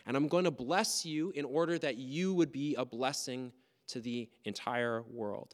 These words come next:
So this is a, a restatement of Genesis one. God comes into this person's life and he says, "I want you to be fruitful and multiply, and I'm gonna bless you in order that you can bless the rest of the world." And I don't know about you, but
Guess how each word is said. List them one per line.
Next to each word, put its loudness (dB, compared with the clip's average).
So -2
this 4
is 2
a, 2
a 2
restatement 2
of -4
Genesis -2
one. -8
God 6
comes 6
into 4
this 4
person's 0
life 2
and -6
he -2
says, -4
"I -2
want 0
you 0
to -2
be -2
fruitful -2
and 0
multiply, 0
and -4
I'm 0
gonna 0
bless -2
you 0
in -8
order 0
that -6
you -6
can -10
bless -2
the -4
rest -2
of -10
the -6
world." -10
And 0
I 4
don't 6
know 8
about 4
you, 2
but 2